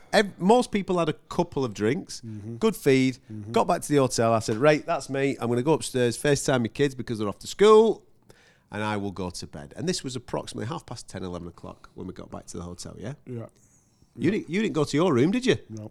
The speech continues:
Speaker 2: Waited for the sun to come up. Chasing that sunshine. Had a couple of shot, had a cou-, had a, what's known as a bedtimer. I did put it in the group. I said, "Listen,"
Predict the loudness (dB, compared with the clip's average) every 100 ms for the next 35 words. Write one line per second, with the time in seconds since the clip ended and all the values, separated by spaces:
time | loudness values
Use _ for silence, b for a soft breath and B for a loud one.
0 | _ -10 -8 -8 -8 -10 -10 -10 -8 -8
1 | -10 _ b b b b b b b b
2 | _ _ -12 -8 -6 -6 -8 -10 -8 -8
3 | -6 -8 -8 b b b b b b b
4 | b b _ _ _ _ _ _ _ _
5 | -20 B B B -4 0 2 4 2 0
6 | -4 -4 -4 -4 -2 -2 -2 -6 B B
7 | B -2 0 0 0 -2 -4 -6 -6 -2
8 | 0 0 -2 -6 _ _ _ _ _ _
9 | _ _ _ -6 -4 2 2 2 0 0
10 | -2 -4 _ -8 -4 0 0 -2